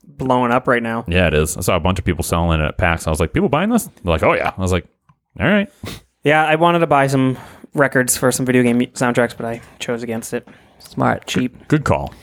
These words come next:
Speaker 3: Um, my number one. <coughs>
Speaker 2: Yeah. Ooh,
Speaker 3: Excuse me.
Speaker 2: the cough game.
Speaker 3: <laughs> My number one is the Switch has so many incredible games on it already. It's kinda nuts. It's only been out for two years, and I feel like we have so, we have the best Zelda game. We have the,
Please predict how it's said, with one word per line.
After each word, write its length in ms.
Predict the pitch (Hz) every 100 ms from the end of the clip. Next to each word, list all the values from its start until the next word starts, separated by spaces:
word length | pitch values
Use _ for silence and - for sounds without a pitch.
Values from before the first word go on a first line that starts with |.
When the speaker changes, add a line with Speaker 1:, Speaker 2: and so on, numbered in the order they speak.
| - -
Speaker 3:
Um, 480 | 143 147 139 135 -
my 280 | 147 151 156
number 280 | 147 147 156
one. 240 | 160 190 -
<coughs> 280 | - - 123
Speaker 2:
Yeah. 320 | 131 110 - - -
Ooh, 180 | 233 147
Speaker 3:
Excuse 180 | 202
me. 180 | 156 127
Speaker 2:
the 100 | 120
cough 380 | - 104 139 -
game. 340 | 80 76 71 - - - 185
Speaker 3:
<laughs> 340 | - - -
My 100 | -
number 200 | 170 196
one 260 | 202 180 170
is 540 | 156 156 147 139 123 - _ _ _ _
the 100 | 175
Switch 340 | - 208 233 -
has 200 | 233 185
so 160 | 165
many 260 | 160 147 143
incredible 460 | 143 131 135 127 127
games 320 | 113 120 120
on 120 | 120
it 60 | 123
already. 400 | 123 113 113 117
It's 240 | 131 - -
kinda 260 | - 185 175
nuts. 260 | 135 135 139
It's 100 | 139
only 140 | 143
been 100 | 151
out 100 | 147
for 80 | 131
two 200 | - 131
years, 340 | 120 127 117
and 60 | 120
I 40 |
feel 140 | 120 127
like 240 | 120 - _ -
we 100 | 139
have 240 | 135 113 110 _ _ _ -
so, 200 | 160 -
we 140 | 143
have 80 | 123
the 60 | 113
best 240 | 156 160
Zelda 220 | 151 143 135
game. 260 | 139 131
We 80 | 131
have 60 | 120
the, 120 | 117